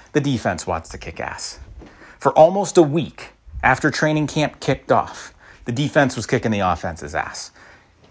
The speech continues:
Daniel Jones was doing nothing. The receivers weren't getting open. Golladay was continuously frustrated by James Bradbury, Adoree Jackson. Every single guy that Patrick Graham's defense threw at him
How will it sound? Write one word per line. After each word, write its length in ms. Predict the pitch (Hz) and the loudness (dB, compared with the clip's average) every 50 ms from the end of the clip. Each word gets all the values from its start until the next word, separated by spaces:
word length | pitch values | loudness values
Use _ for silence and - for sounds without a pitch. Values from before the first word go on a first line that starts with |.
| _ _ _ | _ _ _
Daniel 260 | - 139 143 147 143 127 | 0 2 4 4 4 4
Jones 300 | 113 147 143 143 135 120 | 4 6 6 6 6 4
was 100 | 123 104 | 2 2
doing 260 | 120 123 123 120 113 | 2 2 4 4 2
nothing. 360 | 101 90 82 - - - 95 | 2 0 -2 -4 -10 -12 -10
The 60 | - | -6
receivers 520 | 98 95 - - 160 165 165 151 151 131 117 | -4 -2 -2 0 2 4 6 6 6 6 6
weren't 220 | 127 127 120 - | 4 2 2 2
getting 260 | 117 107 107 104 98 | 0 0 0 0 -2
open. 280 | 95 87 82 - 80 - - _ _ _ _ _ _ _ _ - _ _ _ _ _ - | -2 -4 -6 -8 -14 -20 -20 _ _ _ _ _ _ _ _ -20 _ _ _ _ _ 6
Golladay 380 | 123 120 135 135 139 135 131 | 6 8 8 6 4 2 2
was 160 | 127 123 120 - | 2 2 0 0
continuously 720 | - 131 123 - - - 165 160 151 139 110 - - 110 | 0 0 0 0 2 2 2 4 4 4 2 2 0 0
frustrated 600 | 98 - 117 101 92 - - - 101 90 87 82 - - - - - - - | 0 2 2 2 0 0 -2 -2 -2 -2 -4 -8 -12 -14 -20 -20 -18 -4 4
by 320 | - 107 98 90 85 82 82 - - - - - - - | 6 6 6 6 4 0 -4 -12 -20 -20 -20 -20 -14 -6
James 260 | - 120 107 101 90 | -4 -2 -2 -2 -2
Bradbury, 520 | 82 - 98 95 90 85 90 82 78 80 - | 0 2 2 2 2 2 0 -2 -2 -4 -6
Adoree 380 | 87 98 104 95 92 95 90 | -6 -4 -4 -2 -2 -2 -2
Jackson. 460 | 85 95 95 87 87 - - - 73 78 | -2 -2 -2 -2 -2 -4 -8 -12 -10 -6
Every 220 | - 165 185 202 | -6 -4 -2 -2
single 320 | - - - 185 180 180 | -2 0 2 2 2 4
guy 240 | 170 165 156 156 160 160 | 4 6 6 6 6 4
that 140 | 151 143 | 2 0
Patrick 320 | - 151 147 139 - 143 135 | 0 -2 -2 -2 -2 -2 2
Graham's 300 | - 151 143 139 135 113 | 4 6 6 6 4 2
defense 420 | 151 151 135 - 151 147 139 - | 0 -2 -2 0 -2 -2 -2 -4
threw 180 | - 151 147 151 | -2 2 4 4
at 180 | 160 160 139 | 4 4 2
him 180 | 107 87 - | -2 -4 -6